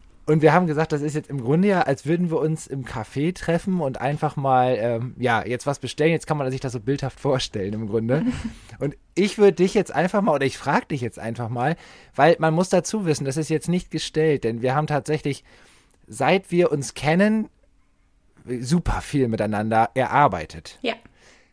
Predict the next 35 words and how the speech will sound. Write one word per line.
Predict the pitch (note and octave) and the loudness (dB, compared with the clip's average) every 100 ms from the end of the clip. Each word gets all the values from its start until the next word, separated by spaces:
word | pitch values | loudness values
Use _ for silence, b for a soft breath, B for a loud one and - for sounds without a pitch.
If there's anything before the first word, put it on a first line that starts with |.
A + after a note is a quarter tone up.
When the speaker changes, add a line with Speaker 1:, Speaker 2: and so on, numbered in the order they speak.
| b _ _ | b _ _
Speaker 1:
Aber | C#3 D#3 | 2 4
noch | C#3 C#3+ | 2 0
gar | C3+ C3+ | 2 2
nicht | E3 - | 2 -2
so | |
ganz | - C3 E3 | 0 0 2
so | F3+ | 0
viel | - - D#3 D#3 | -4 0 2 6
<laughs> | |
miteinander, | D#3+ A#2+ - C#3 C#3+ C#3 - D3 - B B B A#2 | 4 4 0 2 2 0 0 -2 -4 B B B -4
ja, | C#3+ D#3 D3 F#2+ b b - | 4 6 6 2 b b -4
ähm, | C3+ B2 | -2 0
gesprochen | B2+ - C3 D#3 - D#3+ | -2 -2 4 4 4 -2
über, | D3 C#3 C3+ B2+ | -2 2 2 2
über | B2 B2+ | 0 0
ganz | C#3 D3+ | 0 -2
private | - B2+ G#2 A#2+ F3 | -6 -4 2 4 4
Dinge | D#3+ D3+ D#3+ | 0 0 0
oder | C3+ B2 | 0 0
eben | B2 | -2
auch, | - - - - | -2 -4 -8 -20
wo | F2 A2 A2 A2+ D3 | -20 -20 -18 -2 0
das | C#3+ - | 0 -2
alles | C3 C#3 - | -4 -4 -2
herkommt. | D#3+ - E2+ - | -2 -2 -10 -4
Also | A#2+ | -2
du | B2+ C3 | -2 2
bist | F3 - | 2 2
jetzt | E3 | 0
an | C3 | 0
einem | B2 A#2+ | -2 -2
Punkt, | - G#3 C#4+ - b b b b b _ | 4 4 4 -4 b b b b b _
wo | C#3+ | -2
du | D3+ D3 C#3+ C3 - | 0 2 2 -2 -6
Menschen | - C#3+ E3 - D3+ D3 C#3+ | -2 0 0 -2 -4 -4 -6